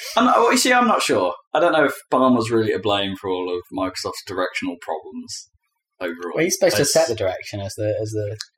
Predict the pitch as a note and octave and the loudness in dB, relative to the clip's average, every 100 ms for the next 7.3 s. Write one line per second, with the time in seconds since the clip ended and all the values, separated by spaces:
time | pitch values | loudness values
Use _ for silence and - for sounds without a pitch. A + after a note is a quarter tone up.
0 | - - A2+ G#2 G#2+ F#2+ B2+ C3 F2+ - | -8 -6 -4 0 0 0 0 2 0 -4
1 | - _ _ _ _ _ _ _ _ _ | -10 _ _ _ _ _ _ _ _ _
2 | _ _ _ _ - B2+ B2 B2 - _ | _ _ _ _ 0 4 4 0 -8 _
3 | _ C3 B2+ C#3 C3+ C3+ A#2+ A2+ A2+ A2+ | _ 4 4 4 2 2 2 2 2 2
4 | A2 G2+ G2 - A2 G2 F#2 F#2 F#2 G2 | 2 -2 -4 -4 -2 -2 -2 -2 -2 -6
5 | F#2 - F2 E2+ - F#2+ F2 - - D#2+ | -6 -6 -6 -6 -4 -4 -4 -8 -10 -10
6 | D#2+ - - - C3+ E3 F3+ A#2+ - G#2+ | -10 -8 -8 -8 -2 0 2 0 0 -4
7 | G2+ C3+ | 0 -2